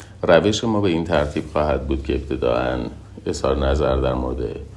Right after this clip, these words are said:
نکات خاص یا شرایط خصوصی قرارداد رو بررسی می‌کنیم و بعد وارد شرایط عمومی قرارداد می‌شیم.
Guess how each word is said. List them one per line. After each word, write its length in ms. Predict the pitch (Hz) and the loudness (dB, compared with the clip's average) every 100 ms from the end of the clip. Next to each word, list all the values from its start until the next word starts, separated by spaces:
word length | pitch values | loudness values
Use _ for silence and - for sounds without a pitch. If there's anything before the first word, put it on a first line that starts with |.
| - - - | -20 -20 -8
نکات 420 | 76 73 73 67 | -4 -2 -2 -2
خاص 420 | 67 - 73 73 82 | -4 0 2 2 0
یا 80 | |
شرایط 600 | 78 69 62 60 60 - - - - - - - - - - | -2 -2 -2 -4 -6 -8 -10 -10 -14 -20 -20 -20 -20 -18 -14
خصوصی 580 | - - - 73 87 | -6 -4 -4 -4 -4
قرارداد 560 | 104 113 104 90 85 80 | 0 2 4 2 2 -2
رو 80 | 82 | 0
بررسی 500 | 80 80 73 76 76 | -2 0 -2 -4 -6
می‌کنیم 680 | 76 73 76 73 71 69 | -6 -4 -4 -2 -2 -2
و 60 | 67 | -2
بعد 340 | 67 76 73 73 | 0 2 2 4
وارد 360 | 69 67 69 78 73 71 71 73 - - - - | 0 0 0 2 4 2 0 -4 -10 -14 -18 -14
شرایط 680 | - - 73 69 64 - - 69 71 69 - - | -6 0 2 2 0 -2 -2 -2 -4 -8 -12 -2
عمومی 420 | 87 78 73 69 | 0 2 2 2
قرارداد 640 | 67 67 65 62 65 64 - | 2 2 2 0 0 -4 -6
می‌شیم. 240 | - - | -12 -12